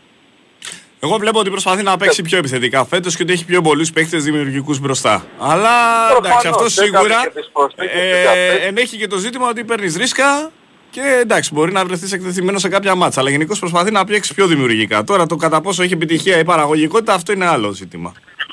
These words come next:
Speaker 2: Τέλος πάντων, κα-, καλό είναι να μην γκρινιάζουμε συνεχώς. Η ομάδα είναι πρώτη. Φαντάσου, φαντάσου να είναι, να ήμασταν και τρίτη, τέταρτη, τι θα γινότανε δηλαδή.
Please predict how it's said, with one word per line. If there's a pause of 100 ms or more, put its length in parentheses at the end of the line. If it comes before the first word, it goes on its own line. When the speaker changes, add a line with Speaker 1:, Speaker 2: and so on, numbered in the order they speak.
(920)
Speaker 2:
Τέλος
πάντων,
κα-, (100)
καλό
είναι
να
μην
γκρινιάζουμε (1300)
συνεχώς. (280)
Η (100)
ομάδα
είναι (120)
πρώτη. (140)
Φαντάσου, (140)
φαντάσου (100)
να
είναι, (160)
να
ήμασταν
και (260)
τρίτη, (120)
τέταρτη,
τι
θα
γινότανε (120)
δηλαδή.